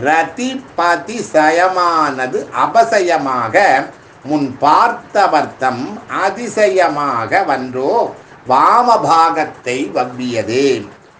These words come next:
அபிராமி அன்னை அதிசயமான அழகுடையவள், எந்த சந்தேகமும் கிடையாது.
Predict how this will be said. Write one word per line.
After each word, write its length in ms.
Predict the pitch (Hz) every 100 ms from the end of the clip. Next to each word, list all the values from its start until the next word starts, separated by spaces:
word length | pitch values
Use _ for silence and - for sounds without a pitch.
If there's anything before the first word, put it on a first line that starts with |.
| -
அபிராமி 760 | - - 240 254 254 240 226 196
அன்னை 580 | 170 202 190 160 233 240
அதிசயமான 1040 | 127 151 240 226 254 247 220 214 202 254
அழகுடையவள், 720 | 233 226 247 233 214 156 113 - -
எந்த 300 | 147 165 196
சந்தேகமும் 460 | 170 170 190 190 190
கிடையாது. 360 | 160 131 95